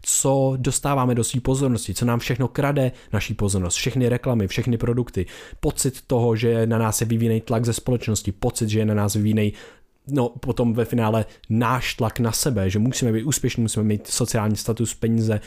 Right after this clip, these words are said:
tohle sto, vede to k tomu egocentrickému pohledu. A všechno to, co tady řešíme, eh, všechno tyhle ty věci vedou k tomu, že ztrácíme, mm,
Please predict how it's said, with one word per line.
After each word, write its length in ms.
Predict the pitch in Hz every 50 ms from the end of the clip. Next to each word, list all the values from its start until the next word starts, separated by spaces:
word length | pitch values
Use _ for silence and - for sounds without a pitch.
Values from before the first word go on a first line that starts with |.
| - - -
tohle 220 | - 127 123 123
sto, 240 | 113 - - 110 101 - - - - -
vede 220 | 127 131 139 135 131
to 120 | - 131
k 60 | -
tomu 140 | - 123 135
egocentrickému 760 | - 127 131 131 - 123 117 120 113 - - - 120 117 117
pohledu. 400 | 117 131 123 123 117 101 90 85 - - - - - - - _ _ _ -
A 300 | 110 110 110 107 107 107
všechno 320 | - - - 139 - 165 151
to, 120 | - 143
co 120 | - - 147
tady 220 | - 143 143 143 131
řešíme, 520 | 127 - - - 104 98 95 101 131 165 - - - _ _ _ - _ _ -
eh, 600 | 131 117 113 113 113 113 110 - 135 123 131 131
všechno 360 | 131 - - 151 - 170 147
tyhle 260 | - - 131 127 143 156
ty 160 | - - 185
věci 260 | 131 107 - - 131
vedou 260 | 135 127 120 127 147
k 80 | 156 -
tomu, 200 | - 110 110 113
že 120 | 110 131
ztrácíme, 840 | - - - - 139 123 127 139 - - - 151 120 107 101 104 127 - - - - - - - - - - _ _ _ _ -
mm, 720 | 139 135 123 120 120 117 117 117 117 117 120 120 120